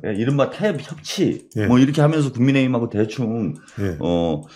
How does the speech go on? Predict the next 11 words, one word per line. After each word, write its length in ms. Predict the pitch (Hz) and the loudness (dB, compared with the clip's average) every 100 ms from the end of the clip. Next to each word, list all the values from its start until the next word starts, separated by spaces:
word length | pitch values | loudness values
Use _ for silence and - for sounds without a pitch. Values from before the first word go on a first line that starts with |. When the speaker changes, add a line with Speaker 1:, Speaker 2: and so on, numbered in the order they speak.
| - | -18
Speaker 1:
서로 200 | - 185 139 | -2 0 4
묻어가는 720 | 110 135 117 92 78 214 - | 6 6 6 4 0 -2 2
이런 220 | - 196 | 4 4
Speaker 2:
예. 20 | |
Speaker 1:
정치를 320 | 170 160 160 143 | 2 0 0 0
계속 240 | 131 147 | 0 2
해온 200 | 208 220 | 0 4
거예요. 220 | 143 101 | 4 4
김진표 440 | - 175 247 233 214 | 2 2 2 4 4
의장 520 | 156 143 135 127 80 - - - - _ | 6 6 6 4 2 -2 -12 -20 -20 _
친문 640 | - 254 262 247 127 - | 2 6 8 8 6 2